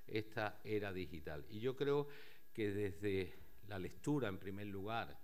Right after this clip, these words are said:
y luego los que deriven también esa pasión por la escritura, vamos a tener sobre todo algo que es importante. Quizás los que estáis aquí hoy no entendáis mucho, pero es construir, construir nuestro propio pensamiento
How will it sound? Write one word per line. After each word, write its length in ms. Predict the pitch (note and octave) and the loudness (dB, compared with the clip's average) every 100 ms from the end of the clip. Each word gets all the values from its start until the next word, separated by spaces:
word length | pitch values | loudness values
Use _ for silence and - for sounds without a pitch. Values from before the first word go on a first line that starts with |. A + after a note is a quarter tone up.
| - | -8
y 100 | E2 | -6
luego 220 | E2+ F#2+ | -6 -4
los 160 | F#2 F2 | -4 -4
que 300 | - E2+ - - - G2+ | -6 -6 -6 -8 -8 -6
deriven 540 | F#2+ B2+ A#2 F2 D2 | -2 0 0 -4 -6
también 320 | E2+ E2 G2 | -6 -6 -6
esa 220 | F2+ - - | -8 -8 -8
pasión 360 | - G2+ F#2+ - - - - - | -6 -4 -4 -6 -10 -10 -10 -8
por 160 | F#2 F#2 | -4 -2
la 100 | G2 | -2
escritura, 680 | - F#2 F2+ F#2+ F#2+ G2 - - - | -4 -4 -2 0 0 -4 -6 -10 -8
vamos 400 | F2 F#2+ G#2+ A2+ | -2 0 0 0
a 120 | A2+ F#2+ | -2 -2
tener 460 | G#2 A2 A#2+ - | -2 -2 -4 -4
sobre 420 | - - A2+ G2+ G2+ | -6 -2 0 0 -2
todo 380 | B2+ C3+ B2 - | -2 -2 -2 0
algo 480 | A#2+ B2 A#2 A#2 - | 0 2 0 -2 -2
que 100 | A#2 | -4
es 100 | A2+ | -2
importante. 880 | G#2+ G2 G2 - B2+ F#2+ - - - | -4 -4 -6 -4 -4 -4 -6 -8 -8
Quizás 360 | G2 - C3 | -6 -2 -2
los 120 | A#2+ - | -2 -4
que 100 | G#2 | -6
estáis 340 | - A#2 A2 | -4 -2 -2
aquí 260 | F#2+ A2+ G#2+ | -4 -2 -2
hoy 180 | G#2+ | -2
no 400 | G2+ G#2 G#2 G#2 | -2 -4 -4 -4
entendáis 580 | G#2 F#2+ G2 F#2 G#2+ F#2 | -4 -4 -4 -4 -6 -4
mucho, 420 | G#2+ G2+ - D2 - - - - | -4 -4 -4 -6 -6 -10 -10 -4
pero 240 | - A2 B2 | 0 2 2
es 100 | C3+ | 0
construir, 960 | - D3 - - B2 C3+ G#2+ - - - | 0 0 0 4 8 8 6 0 -6 -2
construir 480 | G#2+ - A2+ B2 | -2 -2 0 2
nuestro 420 | C3+ B2 - G#2+ G2+ | 2 -2 0 0 2
propio 380 | B2 B2 C3+ | 0 2 2
pensamiento 960 | B2+ A#2+ - A2 A#2+ B2 A2 A2 A2 | 2 0 0 0 2 0 0 0 0